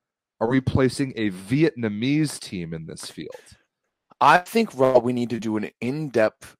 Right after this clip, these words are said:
Speaker 2: investigation on the Asian Club Championships because they have the most inconsistent everything when it comes to sending teams to this tournament. The fact that they allow our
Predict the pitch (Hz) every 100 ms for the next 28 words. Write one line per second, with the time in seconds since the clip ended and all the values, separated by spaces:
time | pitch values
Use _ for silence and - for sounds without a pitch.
0 | 117 107 120 - 131 98 87 - 90 85
1 | 90 87 90 82 - 87 87 87 87 -
2 | 80 76 - - 78 - - - - -
3 | - - - 127 - 139 120 - - -
4 | 107 123 151 175 180 180 131 135 113 98
5 | 104 143 160 - _ _ 151 151 165 135
6 | - 120 - - 117 101 - - - _
7 | _ _ _ _ _ _ _ _ _ _
8 | _ - 151 143 123 120 98 - 80 69
9 | 73 _ _ _ 110 110 98 - 123 117
10 | 107 - 117 - 90 95 95 80 87 82
11 | 80 - 67 69 - 78 67 - - -
12 | - 156 - 165 202 226 214 165 127 123
13 | 113 107